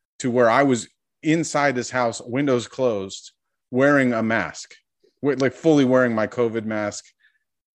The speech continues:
and s-, and was still gagging because of the stench of the, of the whale carcass that is rotting, you know, two football fields away from,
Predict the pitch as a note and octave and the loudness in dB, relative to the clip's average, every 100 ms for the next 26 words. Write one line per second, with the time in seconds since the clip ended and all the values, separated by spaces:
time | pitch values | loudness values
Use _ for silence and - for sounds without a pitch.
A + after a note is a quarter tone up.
0 | - C3+ B2+ B2 - - - C3+ B2+ A#2 | -4 0 0 -2 -8 -6 0 2 2 0
1 | - - D#3+ D#3 B2 B2+ B2+ C3 A2+ G#2 | -6 0 2 2 0 0 0 -2 -6 -10
2 | F#2+ F2+ - A#2+ - C3 C3 A#2 G#2+ F#2+ | -12 -18 -8 -8 -6 -4 -2 -2 -4 -6
3 | G#2+ - B2 G#2+ F#2 - A#2+ G#2+ G2 G2+ | -10 -4 -4 -4 -8 -12 -10 -8 -6 -4
4 | G2+ A2 G2 G2 G#2 G2+ F#2+ G2+ F#2 - | -4 -8 -8 -6 -4 -4 -6 -8 -8 -8
5 | F2 - - _ _ _ _ G#2+ G#2 G2+ | -10 -12 -16 _ _ _ _ -4 -4 -6
6 | F#2+ G#2 G#2 G2 F#2 _ _ _ - A2 | -4 -4 -4 -8 -12 _ _ _ -12 -10
7 | G2 - A2+ A2 F#2 G2+ F#2 G#2+ F#2+ F2 | -8 -8 -8 -8 -4 -4 -4 -8 -8 -8
8 | F#2+ F#2+ F2+ - G#2 F#2 F2 | -8 -8 -8 -10 -10 -10 -10